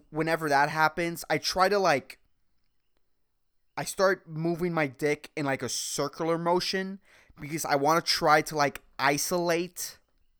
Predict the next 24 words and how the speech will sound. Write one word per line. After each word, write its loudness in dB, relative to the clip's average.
in -4
a 4
little 4
island 2
of, 2
of 0
bubbles, 2
like, 0
in -2
the 4
middle 4
of 0
the -2
toilet 0
bowl. -2
So -4
I 6
wanna 4
have, 2
like, 0
a 2
bunch 0
of -4
bubbles 6